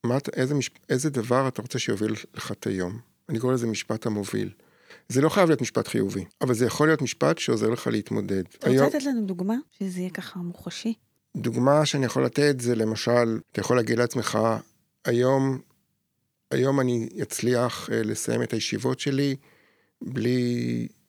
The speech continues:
Speaker 1: בלי תחושה של מרמור וכעס, למרות שאני יודע שזה עלול להיות."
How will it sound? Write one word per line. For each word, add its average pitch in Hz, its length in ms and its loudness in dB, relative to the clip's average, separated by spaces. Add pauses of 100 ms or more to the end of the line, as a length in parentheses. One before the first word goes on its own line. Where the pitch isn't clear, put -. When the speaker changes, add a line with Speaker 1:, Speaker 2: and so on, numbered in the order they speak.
(200)
Speaker 1:
בלי 127 120 -2
תחושה 110 360 -2
של 107 280 -2
מרמור 104 500 -4
וכעס, - 680 -8
למרות 107 320 -4
שאני 107 200 -4
יודע 98 220 -4
שזה 104 280 -4
עלול 98 180 -4
להיות." 95 320 -6